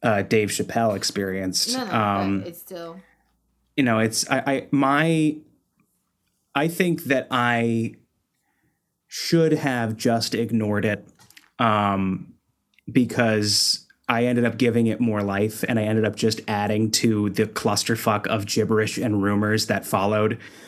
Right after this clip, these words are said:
Speaker 1: by opening my big dumb mouth. Um, because it's, uh, I, um, oh,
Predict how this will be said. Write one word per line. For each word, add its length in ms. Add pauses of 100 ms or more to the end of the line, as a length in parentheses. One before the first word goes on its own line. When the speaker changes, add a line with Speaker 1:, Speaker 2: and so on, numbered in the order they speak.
(220)
Speaker 1:
by 420
opening 400
my 140
big 240
dumb 240
mouth. 420 (500)
Um, 680
because 480
it's, 420
uh, 380 (840)
I, 300
um, 480 (1400)
oh, 360